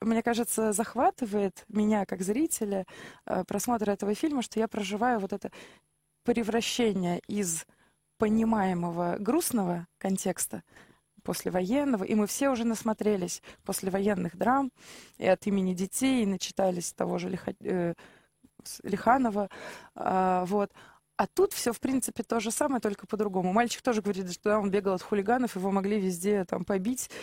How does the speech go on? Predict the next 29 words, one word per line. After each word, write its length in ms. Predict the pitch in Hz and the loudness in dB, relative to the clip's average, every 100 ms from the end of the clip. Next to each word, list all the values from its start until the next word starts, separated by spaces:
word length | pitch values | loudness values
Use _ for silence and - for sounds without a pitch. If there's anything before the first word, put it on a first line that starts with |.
| - - | -14 -8
э, 200 | - 180 | 0 0
взрослые 600 | 175 196 202 - 190 185 | 2 0 0 0 0 2
раздавали, 920 | 180 170 180 185 196 180 175 170 180 - - - - - | 0 0 0 2 2 2 2 2 0 -2 -10 -20 -20 -18
э, 260 | - - - | -12 -10 -8
всякие 420 | - 180 - 180 | -6 -6 -4 -8
там 280 | - - 202 | -6 -6 -4
удары, 640 | 202 208 277 233 196 190 - | 2 4 6 4 2 -4 -8
если 320 | 214 190 - | -6 -4 -4
их 80 | 190 | -4
что-то 240 | - 196 190 | -4 -4 -2
раздражало, 640 | 185 170 190 185 180 175 | -2 -2 -2 0 0 0
и 100 | 180 | -2
там 180 | - 190 | -2 -4
только 380 | 185 190 - 185 | -2 -4 -2 -2
уворачивайся. 640 | - 196 190 175 - 175 - - - | 2 4 4 0 -4 -8 -8 -10 -4
Но 180 | 311 330 | 2 2
при 220 | - 294 | 4 4
этом 420 | 339 381 - 208 196 - - _ _ - | 6 4 2 0 -2 -14 -20 _ _ -6
как-то 240 | 226 226 | -4 -2
он 100 | 220 | -2
так 200 | 226 - | -2 -4
это 120 | - | -4
делает, 300 | 202 269 285 | -2 0 0
что 180 | - - | -2 -4
вместе 320 | 196 202 - 202 | -2 -2 -2 -6
с 100 | - | -2
ним, 200 | 233 226 _ _ _ _ _ 254 | -2 -2 _ _ _ _ _ -16
м, 440 | - 180 170 175 196 | -10 -8 -10 -12 -10
видишь 460 | 190 190 185 - | -8 -6 -6 -8